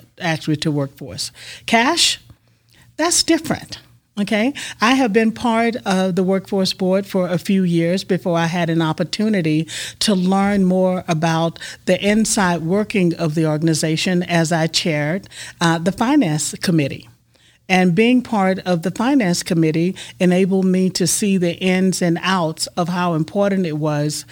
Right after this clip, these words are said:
to be able to bring these type of resources to the organization.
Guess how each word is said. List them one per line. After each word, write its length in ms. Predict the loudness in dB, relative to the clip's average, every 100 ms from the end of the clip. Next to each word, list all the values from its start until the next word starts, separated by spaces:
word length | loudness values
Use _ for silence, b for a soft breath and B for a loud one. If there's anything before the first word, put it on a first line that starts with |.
| B B
to 100 | 0
be 320 | 2 2 -2 0
able 440 | 0 2 0 -2
to 240 | 0 -2 -2
bring 600 | 0 0 2 2 0 -2
these 240 | -4 -2 0
type 240 | -2 -2
of 100 | -2
resources 560 | 0 0 -2 -2 -2 -4
to 140 | -4
the 140 | -2 -2
organization. 720 | -4 -8 -12 -12 -12 -12